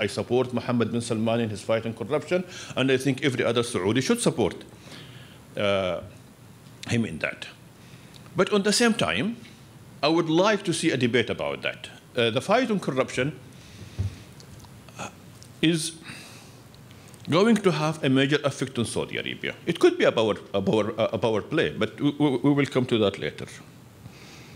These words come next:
It is going to have an immediate effect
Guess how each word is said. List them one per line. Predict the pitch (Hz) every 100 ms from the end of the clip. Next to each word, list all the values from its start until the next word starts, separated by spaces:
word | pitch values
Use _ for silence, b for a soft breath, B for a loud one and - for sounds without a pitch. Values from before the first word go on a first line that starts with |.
| B - - - - - - B B B B
It | 156
is | 202
going | 196 226 220
to | 190
have | 170 165 165
an | 151
immediate | 151 143 143 151 151 139
effect | 123 - 131 - -